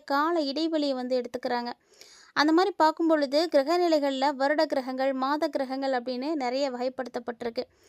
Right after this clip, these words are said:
So, இதுல நம்ம மாதாந்திர பலன்களை எப்படி பார்க்குறோம் அப்படின்னா, மாதம் மாதம் மாறக்கூடிய கிரகநிலைகளை வைத்து தான் வந்து பார்ப்போம். அந்த மாதிரி இந்த நவம்பர் மாதத்துல என்னென்ன கிரகநிலைகள் வந்து மாற இருக்காங்க,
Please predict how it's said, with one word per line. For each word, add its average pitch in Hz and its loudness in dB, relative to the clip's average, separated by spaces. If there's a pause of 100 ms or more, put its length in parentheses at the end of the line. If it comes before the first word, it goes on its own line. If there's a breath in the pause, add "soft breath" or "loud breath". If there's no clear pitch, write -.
(300 soft breath)
So, 330 4
இதுல 330 2
நம்ம 359 2
மாதாந்திர 359 2
பலன்களை 285 -2
எப்படி 269 -4
பார்க்குறோம் 269 -2
அப்படின்னா, 254 -4
மாதம் 311 2
மாதம் 320 0
மாறக்கூடிய 277 -2
கிரகநிலைகளை 247 -4
வைத்து 240 -6
தான் 254 -4
வந்து 240 -8
பார்ப்போம். 240 -6 (640 soft breath)
அந்த 302 4
மாதிரி 349 4 (120)
இந்த 294 2
நவம்பர் 339 2
மாதத்துல 311 4
என்னென்ன 294 2
கிரகநிலைகள் 277 0
வந்து 262 -2
மாற 254 2
இருக்காங்க, 254 0